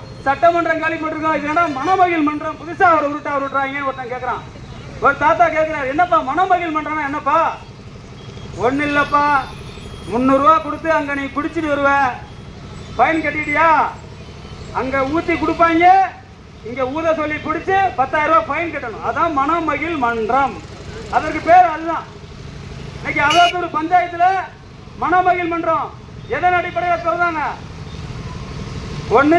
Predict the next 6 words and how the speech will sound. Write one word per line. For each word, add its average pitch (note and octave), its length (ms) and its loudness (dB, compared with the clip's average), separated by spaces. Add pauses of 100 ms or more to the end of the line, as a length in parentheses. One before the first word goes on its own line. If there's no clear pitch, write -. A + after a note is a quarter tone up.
(120)
செய்யணும். D4 440 2 (340)
அதாத்தூர் D4+ 480 -2
பஞ்சாயத்து C#4+ 480 0
தலைவர் C#4 480 0 (220)
அருமை D4 380 0
சகோதரி C4+ 720 0